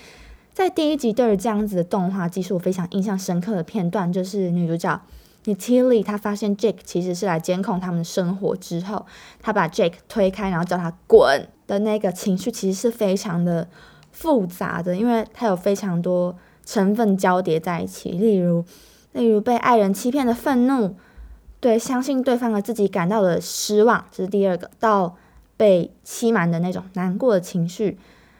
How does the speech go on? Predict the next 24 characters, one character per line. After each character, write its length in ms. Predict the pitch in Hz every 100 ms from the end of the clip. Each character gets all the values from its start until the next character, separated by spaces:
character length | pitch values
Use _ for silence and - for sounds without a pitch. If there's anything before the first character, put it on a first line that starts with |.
| _
这 120 | - 349
样 140 | 359
子 120 | 277
的 80 | 240
细 300 | 240 294 262
腻 220 | 254 240
的 40 | 185
呈 300 | - 208 185
现 160 | 247
其 100 | 233
实 60 | 202
是 120 | 262
不 160 | 269 208
用 180 | 214 240
仔 180 | -
细 160 | 175 226
的 120 | 185
看 200 | 170 233
也 100 | 175
能 180 | 165 170
观 220 | 196 185
察 200 | 202 180
得 100 | 165
到 300 | 160 190 -